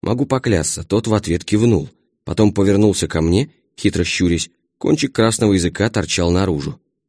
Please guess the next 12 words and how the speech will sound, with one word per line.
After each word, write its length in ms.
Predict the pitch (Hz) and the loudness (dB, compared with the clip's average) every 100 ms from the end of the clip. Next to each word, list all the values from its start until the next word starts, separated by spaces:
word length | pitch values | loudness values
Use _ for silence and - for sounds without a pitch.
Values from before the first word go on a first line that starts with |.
| _ _ _ - | _ _ _ -6
«Дразнится 500 | 98 92 80 80 - | -2 0 0 -6 -6
подлюга», 520 | 82 85 80 78 78 _ _ _ | -4 -2 -2 -2 -6 _ _ _
мысленно 500 | 80 98 90 82 80 - | 2 2 2 0 0 -2
ахнула 300 | 87 82 78 | -4 -2 0
я. 320 | 78 85 82 - _ _ _ _ | 0 0 -2 -8 _ _ _ _
Кот 180 | 151 - | -2 -2
потянулся 680 | - 85 80 92 - 151 - - | -4 0 2 2 0 -4 -8 -4
и 120 | - | -2
перебрался 580 | - 123 90 98 110 98 | 2 2 4 0 0 0
ближе 260 | 85 82 | 0 0
к 80 | 78 | -2
хозяйке. 560 | - 90 82 67 - | -2 0 0 -4 -8